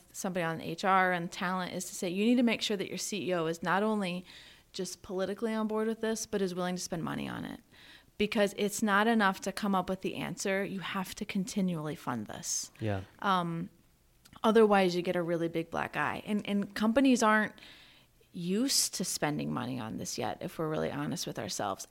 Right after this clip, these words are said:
Speaker 1: There's invisible money being spent against it in the turnover and employee loss. And, you know, we know intuitively it's expensive when stuff turn, when people turn over,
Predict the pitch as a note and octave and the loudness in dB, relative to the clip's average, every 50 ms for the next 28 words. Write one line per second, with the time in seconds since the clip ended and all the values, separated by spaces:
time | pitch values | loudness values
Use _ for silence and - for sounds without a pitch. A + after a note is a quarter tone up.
0 | _ - G#3+ G#3 G3 G3 F#3+ F#3 G#3+ G3+ F#3 F3 F3+ A3 A#3+ C#4 C#4+ A#3 G#3+ G3 | _ -4 0 2 2 4 2 2 0 0 0 2 4 4 4 4 4 4 4 4
1 | F#3+ F3 D#3+ E3 E3 E3 D#3+ F3 E3+ D#3+ D#3+ D#3 - - - F3 D#3+ D#3+ - - | 2 2 0 -2 -2 -2 -2 0 -2 -2 -2 -4 -6 -4 -2 -2 -2 -2 -4 -6
2 | - F3+ E3 E3 D#3+ E3 - - - F3+ - - - F3+ F3 E3+ E3 D#3+ E2 D2+ | -6 -6 -4 -4 -4 -4 -6 -4 -2 -2 -2 -2 -4 -4 -4 -4 -4 -4 -4 -4
3 | - - - - - - - - - - _ - - - A#3 A3+ G#3+ G3+ F#3+ F#3+ | -6 -8 -12 -16 -18 -20 -20 -20 -20 -20 _ -8 -2 2 4 4 6 6 4 4
4 | E3+ F#3 F#3 F3+ F3 F3 E3+ E3 E3 E3 D#3+ - - F#3+ F3+ - - F#3+ F#3 F#3 | 4 2 2 4 4 2 0 0 -2 -4 -6 -6 -6 -8 -8 -4 0 2 4 4
5 | F3+ F#3 F3+ F3 F3+ F3 F3 F3 - F3+ E3 E3+ F3 - - - - - _ - | 4 4 4 4 4 4 2 0 -2 -4 -4 -4 -6 -8 -10 -16 -20 -20 _ -12
6 | F#3 F3+ D#3+ - - G3 G3 F#3+ F#3 F#3 F#3 F#3 F#3 F#3 D#3+ - - - _ _ | -8 -8 -6 -4 -2 -2 0 0 2 4 4 4 4 4 2 0 -6 -14 _ _
7 | _ - _ _ _ _ - - _ _ _ _ _ _ _ - F3+ E3+ E3+ - | _ -20 _ _ _ _ -20 -20 _ _ _ _ _ _ _ -6 -6 -4 -4 -2
8 | - A#3+ B3+ B3 A#3 G3+ E3+ F3 - D3+ D3+ D3 D3+ - F3+ D#3+ - - - F3 | 0 2 2 4 4 4 2 0 0 0 0 0 0 0 -2 -6 -4 -4 -4 -4
9 | E3 E3 - E3 D3+ - E3 D#3+ F3 - C#4 G3 C3+ - - - F3+ G3 D#3+ - | -2 -2 -2 -4 -4 -2 -4 -6 -6 -4 -4 -4 -4 -4 -6 -6 -6 -6 -6 -6
10 | - - F3 F3 F3 - F#3 - E3 D#3 - - E3 C#3 C3 - - - - A#2 | -6 -6 -6 -6 -6 -6 -6 -6 -6 -6 -4 -4 -4 -4 -4 -4 -6 -6 -6 -6
11 | C3 F#3+ | -6 -6